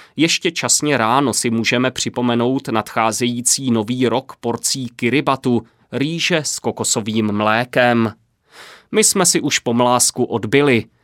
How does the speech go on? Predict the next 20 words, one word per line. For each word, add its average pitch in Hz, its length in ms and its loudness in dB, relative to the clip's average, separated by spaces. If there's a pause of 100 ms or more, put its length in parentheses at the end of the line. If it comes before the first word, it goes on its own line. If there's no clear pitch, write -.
(200)
říkají 117 540 0
nám 123 260 2
letušky 113 500 -2
českých - 580 -4
aerolinií, 113 1040 2
vlídné 113 600 0
dámy 110 320 2
středního 120 680 0
věku, 113 440 0 (300)
které 180 360 0
si 180 240 2
rády 123 320 2
povykládají 120 920 -2
o 107 100 -6
Srí 120 360 -2
Lance, 123 520 2 (280)
jakmile 175 480 0
obslouží 139 760 -2
všechny 131 420 -2
pasažéry. 123 800 2